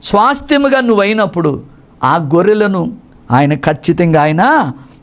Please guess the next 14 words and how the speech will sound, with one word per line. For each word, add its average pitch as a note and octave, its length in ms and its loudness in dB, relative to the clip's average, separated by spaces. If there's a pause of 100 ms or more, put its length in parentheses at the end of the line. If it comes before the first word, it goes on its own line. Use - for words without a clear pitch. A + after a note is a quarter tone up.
మేపుతాడు. C3+ 680 2
దేవునికి F3+ 520 2
మహిమ F3 340 2
కలుగునుగాక. D3+ 840 0 (180)
ఈరోజు F3 640 2 (100)
నీవు G3 360 4
నేను E3+ 280 0
తెలుసుకోవలసిన D3 880 0
మాట C3+ 400 0
ఏంటంటే, A#2+ 560 -2 (200)
ఆయన C#3+ 280 0
మనల్ని D3 480 0 (360)
రక్షించుటకు E3+ 1080 -2
సిద్ధముగున్నాడు. B2+ 1080 -4